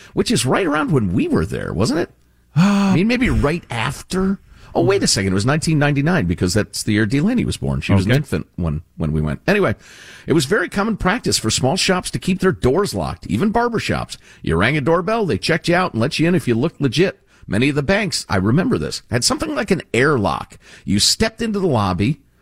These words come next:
Speaker 1: and shut the door behind you. It would lock. A security guard checked you out, then locked the outer door and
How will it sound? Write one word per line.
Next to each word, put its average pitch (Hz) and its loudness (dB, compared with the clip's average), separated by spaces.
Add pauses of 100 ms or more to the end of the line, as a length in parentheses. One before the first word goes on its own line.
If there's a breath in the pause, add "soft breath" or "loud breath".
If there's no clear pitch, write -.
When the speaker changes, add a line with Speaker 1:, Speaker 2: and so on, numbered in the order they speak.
(180)
Speaker 1:
and - -2
shut - 0
the 170 -2
door 156 2
behind 139 0
you. 67 -8
It 202 0
would 170 0
lock. 165 -2
A - -8
security 160 0
guard 127 -2
checked - -4
you 104 2
out, 147 -2
then 101 0
locked 110 -2
the 90 0
outer 110 2
door 101 2
and 78 -4